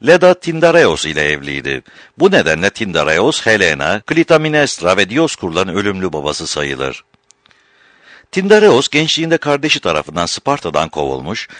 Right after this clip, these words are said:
ve gelip Aitolya kralı Testios'un sarayına sığınmıştı. Testios ona kızı Leda'yı eş olarak verdi. Tifon, Gaia'nın Tartaros'la birleşerek dünyaya getirdiği yüz yılan başlı bir ejderha.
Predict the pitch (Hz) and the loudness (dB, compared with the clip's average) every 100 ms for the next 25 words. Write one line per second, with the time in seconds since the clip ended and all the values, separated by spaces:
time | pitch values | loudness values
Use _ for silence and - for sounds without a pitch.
0 | - 85 85 76 82 - 101 110 151 156 | -6 -2 -2 -2 -4 -2 -2 0 0 2
1 | 82 - 71 69 90 127 135 - 85 - | 0 -4 -6 -6 -4 -2 -4 -4 -6 -6
2 | 101 95 80 76 76 - 69 67 65 - | -4 0 0 -2 -6 -6 -8 -8 -10 -10
3 | 65 65 _ _ - _ 170 190 - 175 | -10 -10 _ _ -20 _ -2 -2 0 2
4 | 175 - 147 151 139 147 156 156 82 98 | 2 2 0 0 -4 -2 0 2 2 2
5 | 98 - 78 69 90 - 67 67 62 65 | 0 0 -2 -2 -4 -2 -2 -2 -6 -8
6 | - _ _ _ _ _ _ _ _ _ | -12 _ _ _ _ _ _ _ _ _
7 | _ _ _ _ _ _ _ _ _ - | _ _ _ _ _ _ _ _ _ -4
8 | 214 90 69 60 _ _ _ - _ 90 | -2 -2 -4 -6 _ _ _ -20 _ 2
9 | 78 67 80 123 143 127 127 151 98 - | 2 2 -2 -4 0 0 2 0 -2 -4
10 | 87 82 82 85 87 101 92 95 95 107 | -6 -4 -4 -4 -2 -4 -4 -2 -2 -2
11 | 95 76 - 82 92 85 139 104 92 110 | -4 -6 -8 -8 -8 -6 -4 -4 -2 0
12 | 117 82 76 92 82 76 76 71 71 60 | 0 -2 -4 -6 -8 -6 -6 -6 -6 -4
13 | 65 | -6